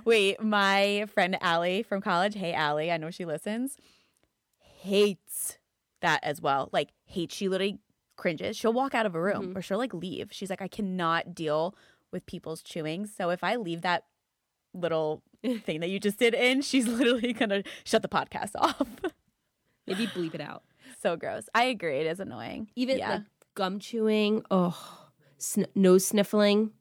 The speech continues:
Speaker 1: Mm-hmm.
Speaker 2: I know we're getting, we're getting into things other than mouth, but, like, bodily noises,
Speaker 1: <laughs>
Speaker 2: specifically mouth and nose.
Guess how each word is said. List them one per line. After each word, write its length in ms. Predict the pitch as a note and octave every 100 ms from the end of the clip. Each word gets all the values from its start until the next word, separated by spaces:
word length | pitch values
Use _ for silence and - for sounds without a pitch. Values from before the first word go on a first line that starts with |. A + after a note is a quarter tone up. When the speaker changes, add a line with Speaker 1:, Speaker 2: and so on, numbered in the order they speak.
| _ _ -
Speaker 1:
Mm-hmm. 340 | F#3+ E3 D#3+
Speaker 2:
I 60 | F#3
know 100 | F3+
we're 80 | F3+
getting, 200 | G#3 -
we're 120 | G#3
getting 180 | G3 F#3
into 180 | F#3+ F#3+
things 280 | F3+ F3+ E3+
other 180 | E3+ F3
than 160 | D#3+
mouth, 300 | D#3+ D3 D#3+ -
but, 120 | D#3+
like, 260 | E3 E3 - _ _
bodily 420 | G3+ F#3+ A3 A3
noises, 760 | G3+ E3+ D#3+ C3+ - E3+ - - _ _
Speaker 1:
<laughs> 200 | _ C4
Speaker 2:
specifically 640 | E4+ D#4 C#4 G3 G3 G3+
mouth 280 | F#3+ F3 F3
and 120 | F#3
nose. 500 | E3+ D#3 D3 E3 -